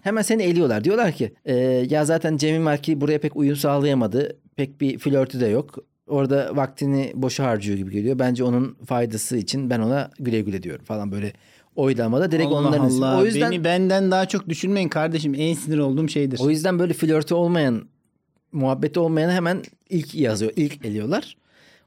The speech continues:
Speaker 1: O yüzden bazıları da gelir gelmez ilk yılan, yılana sarılıyor ama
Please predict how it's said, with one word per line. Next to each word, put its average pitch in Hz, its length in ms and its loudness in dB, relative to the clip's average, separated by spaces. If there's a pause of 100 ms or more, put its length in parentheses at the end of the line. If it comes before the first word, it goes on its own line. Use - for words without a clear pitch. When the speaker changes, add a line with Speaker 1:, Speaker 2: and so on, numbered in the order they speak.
Speaker 1:
O 151 100 0
yüzden 180 240 0
bazıları 180 400 2
da 254 60 -2
gelir 185 280 2
gelmez 175 520 0
ilk 185 160 -6 (160)
yılan, 170 460 2
yılana 156 300 2
sarılıyor 120 380 0
ama 262 220 0